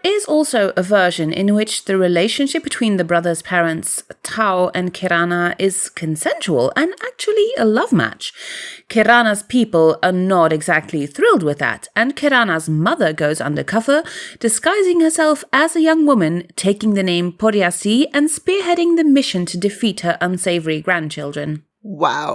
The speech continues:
Speaker 2: Okay, that is some plot twist right there. <laughs>
Speaker 1: Yeah, I mean, wow, that's dedication. <laughs> So let's keep hopping around. In Brazil, in the law of the Tupi people,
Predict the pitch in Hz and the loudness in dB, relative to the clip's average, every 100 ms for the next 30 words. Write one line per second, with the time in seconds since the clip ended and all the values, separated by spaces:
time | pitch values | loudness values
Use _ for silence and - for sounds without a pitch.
0 | - 175 196 180 190 175 185 175 - 170 | -4 -2 0 2 2 2 0 -4 -2 -2
1 | 160 160 156 160 - - - 196 - - | -2 -4 -4 -2 -2 -4 -12 -6 -4 -4
2 | - - - 143 131 - 85 - - 233 | -10 -12 -6 -6 -6 -10 -12 -10 -4 -4
3 | - - - _ _ - 190 220 370 466 | -4 -18 -20 _ _ -4 2 4 2 -2
4 | 403 - 220 240 240 240 - _ _ - | -8 -2 0 0 0 -2 -6 _ _ -6
5 | 196 311 156 160 - 220 302 - - - | -2 0 0 -2 -6 -6 -6 -6 -10 -10
6 | _ _ _ _ _ _ 185 208 233 349 | _ _ _ _ _ _ -4 -4 -4 -4
7 | 480 523 339 - - 226 - 269 - - | -2 0 0 -2 -10 -14 -6 -6 -4 -8
8 | - - - _ - 247 381 - 302 330 | -8 -12 -18 _ -6 0 0 0 0 0
9 | - 302 247 240 226 202 160 131 143 185 | 2 0 2 2 2 2 0 -2 -6 -10
10 | - 277 339 359 349 302 277 247 151 139 | 0 0 2 0 -2 0 0 2 -2 -2
11 | 117 - _ 262 294 330 277 302 330 233 | -8 -14 _ 2 2 4 4 4 2 0
12 | 226 190 190 - - 185 - 143 - 170 | 0 -2 -2 -4 -2 -6 -6 -6 -4 -4